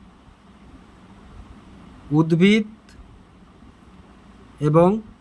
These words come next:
পরভোজী প্রাণী, পরভোজী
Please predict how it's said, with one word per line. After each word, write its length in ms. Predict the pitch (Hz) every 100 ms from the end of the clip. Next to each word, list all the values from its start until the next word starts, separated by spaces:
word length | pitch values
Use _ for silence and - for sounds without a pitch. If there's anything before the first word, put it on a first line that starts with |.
| _ _ - -
পরভোজী 600 | 147 156 180 170 175 185 190 -
প্রাণী, 360 | 151 127 110 104 - - - - - - - - -
পরভোজী 760 | 135 156 165 156 165 196 254